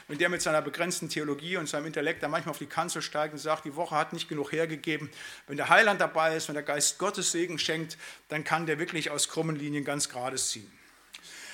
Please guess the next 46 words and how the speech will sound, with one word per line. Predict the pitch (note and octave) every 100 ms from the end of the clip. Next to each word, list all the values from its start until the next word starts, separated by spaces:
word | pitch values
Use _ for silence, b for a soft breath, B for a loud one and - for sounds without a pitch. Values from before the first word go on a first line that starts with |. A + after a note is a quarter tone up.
| B -
Was | F#3 B3 -
die | G#3+ F#3
Gemeinde | D#3 D3+ D3 D3+
Philadelphia | C#3 D#3 D3 D3 C#3+ D#3 C3+
ausmacht, | D3+ D#3+ - G3 G#3 - - B B -
ist | E3 G#3
nicht | B3+
die | G#3
Kraft, | - F3+ G#3 -
sondern | F3 E3
etwas | E3 D3+
anderes. | - F3+ D#3 D#3+ F#3 - B B B -
Ähm, | D#3 D#3 D#3 D3+ - -
das | D3+
wird | G#3+ -
hier | D#3+
genannt | D#3+ D#3+ D#3+ C#3
und | D3+
das | F3
ist, | E3
denke | E3 D#3+
ich, |
das | D#3+ D3+
Besondere, | - C#3 E3+ D#3+
das | D3+
ist | D3+
so | E3
das | D#3 -
Zentrum | - G3+ - D3+
auch | C#3 C#3+
mit | D#3 -
halt | C#3+
zu | D#3
sagen, | C#3+ D3+ E3
was | D3+
wir | E3 D3+
so |
ganz | D3+ F3+ F3+
stark | - F3 F#3+ E3+
mitnehmen | C#3+ D3 C3+ C3+
können | C#3+ D3 D#3
halt, | D#3 E3 D#3+
ne? | E3 B B B
Wenn | D3
man | D#3+
sieht, | C#3+ G3